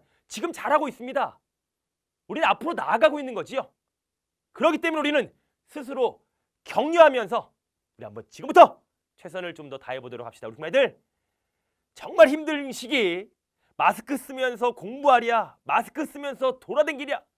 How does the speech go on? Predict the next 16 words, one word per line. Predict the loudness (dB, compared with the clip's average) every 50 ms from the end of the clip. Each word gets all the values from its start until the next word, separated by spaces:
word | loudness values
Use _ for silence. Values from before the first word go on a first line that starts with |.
| _ _ _
마스크 | _ -4 -4 -4 -4 -4 -4 -4 -4
쓰면서 | -6 -10 -12 -12 -14 -14 -10 -6 -6 -4
막 | -4 -4 -6 -6
학교 | -10 -14 -12 -12 -10 -8
가랴, | -6 -8 -8 -10 -16 _ _ _ _ -20
너무너무 | -18 -12 -10 -6 -4 -4 -4 -4
힘든 | -8 -12 -12 -14 -14 -14
시기, | -14 -16 -14 -14 -14 -14 -14 -18 _ _ _ _ _ _ _ _ _ _ _ _ _ _ _ _
우리 | -20 -16
품아이들이 | -12 -12 -12 -10 -12 -14 -16
조금 | -16 -14 -12 -12 0
더 | 2 2 2 2 -2 _ _ _ _ _ _ _ _ _ _
힘차게 | -20 -20 -20 -14 -12 -12 -12 -12 -14 -16
잘 | -10 -8 -8 -8 -8 -10 _ _
버텨주시기 | _ -20 -10 -10 -8 -8 -8 -14 -18 -18 -16
바랍니다. | -14 -12 -12 -12 -12 -12 -14 -14 -14